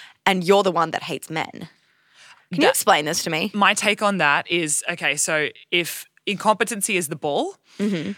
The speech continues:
Speaker 2: men are throwing the ball of incompetency. She's picking up and saying, "Oh, it's incompetency." And then they're saying, "You hate men for picking up and describing what the, the basics of the behavior
Speaker 1: Oh,
Speaker 2: is." So she's saying, like,
Speaker 1: interesting.
Speaker 2: "You're just pointing out the flaw, and suddenly you're the one who hates men when you're just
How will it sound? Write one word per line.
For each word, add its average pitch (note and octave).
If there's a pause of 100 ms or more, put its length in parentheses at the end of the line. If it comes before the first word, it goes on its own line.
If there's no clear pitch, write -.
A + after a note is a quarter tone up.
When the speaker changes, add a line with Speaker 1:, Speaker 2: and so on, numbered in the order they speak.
(160)
Speaker 2:
men F#3+
are F#3+
throwing A#3+
the A3+
ball F3
of E3+
incompetency. E3+
She's -
picking A3
up G#3
and G3
saying, E3+ (300)
"Oh, C#4+
it's G#3
incompetency." G#3 (260)
And G3
then F#3
they're G#3
saying, D#3 (160)
"You E3+
hate F3
men D#3
for -
picking D3+
up D#3
and E3
describing D#3+
what D3+ (100)
the, E3
the -
basics F3
of F3+
the E3+
behavior F3
Speaker 1:
Oh, G3+
Speaker 2:
is." F3+
So A#3
she's A3+
saying, G#3
like, F#3+
Speaker 1:
interesting. F3
Speaker 2:
"You're G#3+
just G#3+
pointing G3
out F3
the E3
flaw, A3+
and G3
suddenly F3
you're E3+
the D#3+
one E3
who F3+
hates E3
men D#3+
when D#3
you're D#3+
just D#3